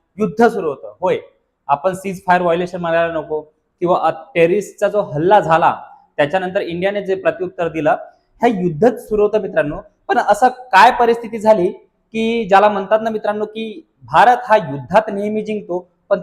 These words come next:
तहात हा नेहमी हारतो. टेबलवरती हा इंडिया नेहमी पराभूत झालेला आहे. नाईन्टीन सेव्हन्टी वन वॉर असेल, जेव्हा आपण पाकिस्तानचे नाईन्टी थ्री सोल्जर्स कॅप्चर केले, दोन वर्ष त्यांना खाऊ पिऊ घातलं,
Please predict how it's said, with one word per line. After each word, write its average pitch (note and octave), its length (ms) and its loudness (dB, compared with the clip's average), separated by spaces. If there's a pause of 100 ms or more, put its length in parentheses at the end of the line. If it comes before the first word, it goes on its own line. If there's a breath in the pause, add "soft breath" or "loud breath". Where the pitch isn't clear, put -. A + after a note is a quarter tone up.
(120)
तहात G3 300 6
हा F#3 180 -2
नेहमी D#3+ 300 -4
हारतो. A2 360 -8 (880)
टेबलवरती G#3 760 2
हा F3+ 120 4
इंडिया F#3+ 300 0
नेहमी F3 280 -6
पराभूत F#3+ 340 2
झालेला F#3+ 340 0
आहे. F#3+ 100 4 (300)
नाईन्टीन E3 380 -2
सेव्हन्टी F3+ 840 -8
वन E3+ 160 2
वॉर F#3 220 4
असेल, F#3 280 -2
जेव्हा E3+ 200 2
आपण F#3 280 0 (260)
पाकिस्तानचे G3 640 -2
नाईन्टी F3+ 340 -4
थ्री G#3 200 -6
सोल्जर्स G#3 540 0
कॅप्चर - 260 -4
केले, C#3+ 300 -8 (400)
दोन A3 260 6
वर्ष A3 200 4
त्यांना A3 300 0
खाऊ G3+ 240 2
पिऊ A#3 160 -2
घातलं, G3+ 340 2